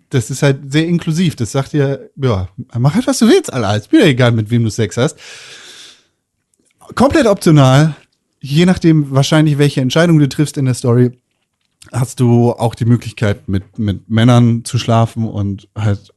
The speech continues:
mit Männern und Frauen gleichzeitig, so wie du lustig bist. Hab ich auch gemacht. <laughs> Und da,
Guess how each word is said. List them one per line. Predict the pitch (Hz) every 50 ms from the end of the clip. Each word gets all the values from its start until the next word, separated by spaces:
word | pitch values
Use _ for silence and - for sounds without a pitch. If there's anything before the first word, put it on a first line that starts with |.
| _ -
mit | 131 120 104 101 95
Männern | 92 113 110 110 104 104
und | 95 95
Frauen | - - 135 131 127 127
gleichzeitig, | 135 131 127 123 - 131 117 107 107 -
so | - 117 110
wie | 110
du | 107
lustig | 104 104 - - - - -
bist. | - - - - _ _ - - - _ _ _ _
Hab | - 127 135
ich | - 127
auch | 110 -
gemacht. | - 95 151 - - 285 - - - _ _ _ _ _ _ _ _ _ _ _ _
<laughs> | 139 135 143 - - - - 135 123 131 123 113 117
Und | - 139 123 117 113 113
da, | 131 123 127 135 131